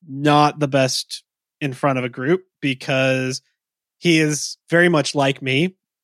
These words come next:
all over the place. And he hasn't quite gotten to the point of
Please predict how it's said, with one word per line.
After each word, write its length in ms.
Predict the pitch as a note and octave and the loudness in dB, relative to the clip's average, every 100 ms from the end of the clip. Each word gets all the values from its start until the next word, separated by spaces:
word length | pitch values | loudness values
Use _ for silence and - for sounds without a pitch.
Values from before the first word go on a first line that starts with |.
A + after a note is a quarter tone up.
| - | -2
all 240 | C#3+ C#3 | 2 2
over 160 | C3 D3 | 2 2
the 80 | C#3 | 0
place. 440 | E3 E3 F#3 - - _ _ _ - | 0 2 0 -4 -12 _ _ _ -2
And 120 | D3+ | 0
he 60 | C#3 | 2
hasn't 420 | E3 F3+ G3 F#3 _ | 2 2 0 -6 _
quite 560 | - - D#3+ E3 E3+ D3 | -20 -10 0 2 0 0
gotten 380 | E3 D#3 D#3+ D3 | 0 2 -2 -6
to 120 | D#3 | -4
the 100 | C#3+ | -4
point 420 | - D#3+ D3 C#3 | -2 0 0 -2
of 560 | D#3 C#3+ C#3 C#3 C#3 C3 | -4 0 0 -2 -4 -10